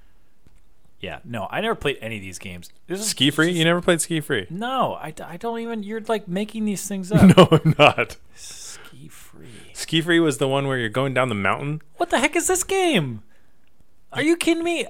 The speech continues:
Speaker 1: If you're telling me that these games existed automatically when you get your Windows or
Speaker 2: I'm
Speaker 1: your
Speaker 2: pretty sure they did.
Speaker 1: I don't. Maybe I wasn't allowed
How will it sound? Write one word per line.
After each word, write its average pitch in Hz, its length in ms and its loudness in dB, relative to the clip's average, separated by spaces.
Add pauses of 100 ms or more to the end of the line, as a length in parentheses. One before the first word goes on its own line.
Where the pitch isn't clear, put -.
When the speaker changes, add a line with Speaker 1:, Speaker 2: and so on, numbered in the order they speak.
Speaker 1:
If 208 200 0
you're 320 120 2
telling 269 320 8
me 214 100 2
that 175 180 2
these 185 180 -4
games 185 320 -4
existed 139 680 -4 (680)
automatically 165 1040 2 (320)
when 139 180 -4
you 147 160 0
get 139 480 2
your 139 340 -2
Windows 139 540 0
or - 40 4
Speaker 2:
I'm 135 160 2
Speaker 1:
your - 100 -2
Speaker 2:
pretty 240 220 -2
sure 220 260 2
they 196 160 0
did. 180 400 0 (840)
Speaker 1:
I - 280 -20
don't. - 100 -20 (720)
Maybe 151 240 -4
I 117 40 0
wasn't 104 280 -2
allowed 101 160 -2